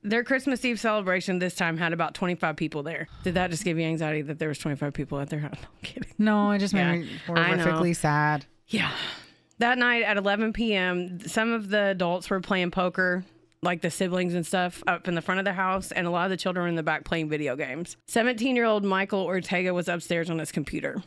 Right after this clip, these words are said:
Speaker 1: There was a knock on the door. I don't want, I, and we're done. <laughs> I don't wanna do it.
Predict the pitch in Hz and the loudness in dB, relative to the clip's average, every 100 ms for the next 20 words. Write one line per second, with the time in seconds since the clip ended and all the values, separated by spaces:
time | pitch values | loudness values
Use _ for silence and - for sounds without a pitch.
0 | - 196 226 233 220 220 240 226 202 175 | -2 0 2 2 2 2 0 0 0 0
1 | 170 180 - - - 208 196 - - 180 | 0 -2 -8 -20 -16 -10 -10 -10 -6 -2
2 | 202 226 180 - 190 175 214 226 220 190 | 0 0 -2 -2 -2 -2 0 2 2 0
3 | 151 - - - 320 170 285 294 262 240 | -2 -6 -4 0 0 2 2 2 0 -2
4 | 202 180 | -4 -6